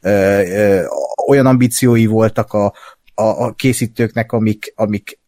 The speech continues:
előre mozdották a filmipart. Itt meg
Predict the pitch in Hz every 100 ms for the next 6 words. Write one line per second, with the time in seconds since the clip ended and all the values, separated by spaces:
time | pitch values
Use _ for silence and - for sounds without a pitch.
0 | _ _ 127 123 117 117 110 113 - 110
1 | 113 - 117 110 110 117 107 - - _
2 | _ _ _ _ _ _ _ _ _ _
3 | _ _ _ _ _ 180 180 160 156 139
4 | -